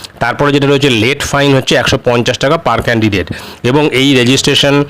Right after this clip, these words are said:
আহ, করার জন্য যেটা ডেট থাকবে সেই ডেটের পার হয়ে গেলে তখন কিন্তু একশো পঞ্চাশ টাকা per candidate লেট ফাইন দিয়ে সেইটা কিন্তু, আহ, করতে হবে রেজিস্ট্রেশনটা। তারপরে রয়েছে রেজি-, উম, registration fees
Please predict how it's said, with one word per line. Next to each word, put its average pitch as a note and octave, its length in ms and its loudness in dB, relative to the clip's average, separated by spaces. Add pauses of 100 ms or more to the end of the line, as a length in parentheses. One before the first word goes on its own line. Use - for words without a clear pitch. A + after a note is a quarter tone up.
(200)
আহ, B2+ 180 0
করার B2 340 0
জন্য C3 300 2
যেটা B2+ 220 0
ডেট A#2+ 340 -2
থাকবে A#2 400 -2 (200)
সেই C3+ 240 0
ডেটের C3+ 260 0 (200)
পার B2 260 0
হয়ে C3+ 200 4
গেলে B2+ 220 2
তখন B2 260 0
কিন্তু C3 180 0
একশো B2+ 260 -2
পঞ্চাশ A2+ 380 0
টাকা B2+ 200 0 (100)
per C3 200 0
candidate A#2+ 580 0 (360)
লেট A#2 240 0
ফাইন D3 400 0
দিয়ে A2+ 340 0
সেইটা A#2+ 360 0
কিন্তু, A#2 300 0
আহ, A#2 840 -2
করতে C3 280 -2
হবে D#3+ 260 2
রেজিস্ট্রেশনটা। A2+ 720 0 (420)
তারপরে B2 280 0
রয়েছে C#3+ 220 2
রেজি-, B2 440 2
উম, A#2+ 260 2
registration C#3 640 0
fees C3+ 460 0